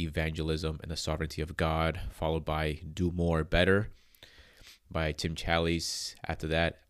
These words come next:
Ap-, Expository Apologetics by Voddie Baucham. Then Persistent Prayer by Guy Richard. Number six is The Gospel at Work,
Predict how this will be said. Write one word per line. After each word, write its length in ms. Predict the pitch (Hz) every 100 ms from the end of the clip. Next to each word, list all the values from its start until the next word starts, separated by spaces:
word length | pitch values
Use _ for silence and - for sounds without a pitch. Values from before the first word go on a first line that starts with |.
| -
Ap-, 80 | - _ -
Expository 920 | - - - 80 82 76 80 80 78 -
Apologetics 800 | - - 82 76 82 80 85
by 180 | - 78
Voddie 340 | 78 85 80 78
Baucham. 520 | 80 80 - 85 90 - - - - _ -
Then 200 | 85 80
Persistent 600 | 82 - 90 - 78 -
Prayer 540 | - 98 92 98 110 - -
by 120 | -
Guy 180 | 78 78
Richard. 560 | 80 98 - 104 104 123 - - - -
Number 220 | 82 73
six 720 | - - - 98 - - - - - -
is 260 | 85 76
The 120 | - 78
Gospel 500 | 90 82 - 87 -
at 160 | 87 -
Work, 500 | 78 87 120 -